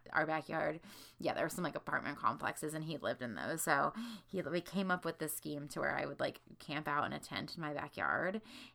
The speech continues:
and he would, like, come to my tent, and I was like, "Well, what are you gonna do? Like, what are we gonna do if you come over?" And he's like, "Well, there's only one thing to do if we, like, get into a tent and we're, like, sleeping together." And I was like, "What?"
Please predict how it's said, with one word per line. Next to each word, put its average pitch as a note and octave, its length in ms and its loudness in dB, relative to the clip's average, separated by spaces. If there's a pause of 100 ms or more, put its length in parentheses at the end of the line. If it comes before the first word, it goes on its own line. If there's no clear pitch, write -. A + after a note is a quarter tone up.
and D3+ 380 0
he F3 160 -4
would, D#3+ 240 0
like, D3 340 -2
come D3+ 300 -2
to - 100 -10
my D#3 140 -6
tent, E3 560 -2 (320)
and C#3+ 100 -2
I C#3+ 60 0
was D3+ 120 -2
like, D3+ 140 -2
"Well, D3+ 80 0
what D3+ 100 0
are D#3 40 0
you D3+ 80 -2
gonna D3+ 320 -6
do? D#3+ 560 0
Like, - 160 -2
what D#3+ 80 -4
are D#3+ 40 -2
we D#3+ 60 -4
gonna E3 180 -4
do D#3 180 -2
if G3+ 140 -6
you D#3 60 -8
come D#3+ 180 -8
over?" - 200 -4
And D#3 100 -4
he's D#3+ 160 -8
like, - 140 -8
"Well, D3 100 -4
there's D#3 160 -4
only D3+ 160 -4
one D3+ 220 -6
thing - 220 -6
to - 100 -14
do - 180 -4
if - 180 -4
we, - 140 -4
like, G2 220 -4 (460)
get - 140 0
into D#3 240 -4
a - 60 -6
tent - 460 -4
and D3+ 200 -4
we're, - 100 -4
like, - 180 -4
sleeping F3+ 340 -4
together." - 500 -4 (540)
And E3+ 80 -6
I D3 80 -2
was D3 160 -4
like, - 240 -6
"What?" D#3 320 2